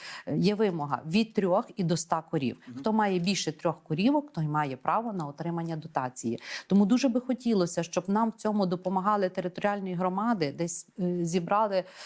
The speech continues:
Speaker 1: тих людей на список, допомогли їм зареєструватися в Державному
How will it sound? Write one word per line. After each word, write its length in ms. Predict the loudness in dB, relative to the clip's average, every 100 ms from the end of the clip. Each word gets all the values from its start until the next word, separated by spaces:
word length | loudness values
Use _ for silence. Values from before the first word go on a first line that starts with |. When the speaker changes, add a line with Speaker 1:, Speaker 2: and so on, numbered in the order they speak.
| -2
Speaker 1:
тих 260 | -2 0
людей 280 | 0 2 2
на 120 | 2
список, 500 | -2 2 2 2 0
допомогли 600 | 0 0 2 4 4 4
їм 180 | 2 2
зареєструватися 720 | 2 0 -2 -2 0 0 -2
в 40 | -6
Державному 540 | -4 0 0 0 -2